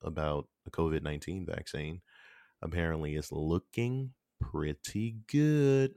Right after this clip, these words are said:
Maybe in the next two months, they might be able to put something forward that people can actually use. Um, and I've looked up, like, the article, and I've talked to a friend of mine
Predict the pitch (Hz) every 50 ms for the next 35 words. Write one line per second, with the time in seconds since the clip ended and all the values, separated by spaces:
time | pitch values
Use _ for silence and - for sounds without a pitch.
0 | _ - 85 85 85 85 82 87 87 87 85 82 82 85 85 - - - - 73
1 | 76 78 85 85 82 76 - - - - _ _ _ _ _ _ _ _ _ _
2 | _ _ _ - 90 87 85 82 80 85 80 80 78 78 82 - - 82 - -
3 | 80 73 - 76 - - 85 85 82 76 - - _ _ _ _ _ _ _ _
4 | _ _ _ _ _ _ _ _ - - 107 101 85 80 - - _ - - 98
5 | - 90 80 - 85 82 82 80 78 - - 82 76 76 73 73 73 - _ _
6 | _ _ _ _ _ _ _ _ _ 87 85 82 82 85 92 95 92 87 82 78
7 | 73 73 73 73 76 - - - - 76 73 - - - - - - 87 85 82
8 | 82 - 110 - - - 92 85 - - - _ _ _ _ - 85 80 76 -
9 | - - 80 80 78 82 - - 76 78 78 80 78 - - - 78 80 - _
10 | - - - - 87 90 85 - _ _ _ _ _ _ _ _ _ _ _ _
11 | _ - - - 82 80 82 80 85 85 87 - - - - 87 82